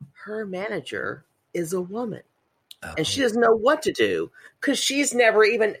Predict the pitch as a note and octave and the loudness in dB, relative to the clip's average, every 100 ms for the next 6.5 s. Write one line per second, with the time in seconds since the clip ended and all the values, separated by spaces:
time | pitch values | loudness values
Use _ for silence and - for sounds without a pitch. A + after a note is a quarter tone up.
0 | _ - A#3+ G#3+ A3+ - E3 G3+ F3 A3+ | _ -10 -6 0 0 0 0 0 2 2
1 | A#3+ A#3 - F#3+ F#3 D#3+ G#3 C4 D#3 C3+ | 2 0 2 2 2 2 4 4 4 2
2 | C#3+ A3 A#3+ B3 F#3+ D3+ A#3+ C4 A3 G3 | 4 4 4 4 4 4 4 4 2 2
3 | F#3 - G#3+ D#4+ F3 C3 C3+ - - F#3+ | 0 2 4 6 6 4 0 -10 -4 0
4 | A3+ G#3 C4 - A#3 G#3+ A#3 A#3 G3+ G#3 | 2 2 2 0 -2 -2 0 0 0 -2
5 | D4 A3+ B2+ G2 - - - A#3+ A#3+ C4 | -4 -4 -6 -8 -8 -18 -2 0 2 -2
6 | A#3+ B3 A3 G#3 - | -4 -4 2 2 0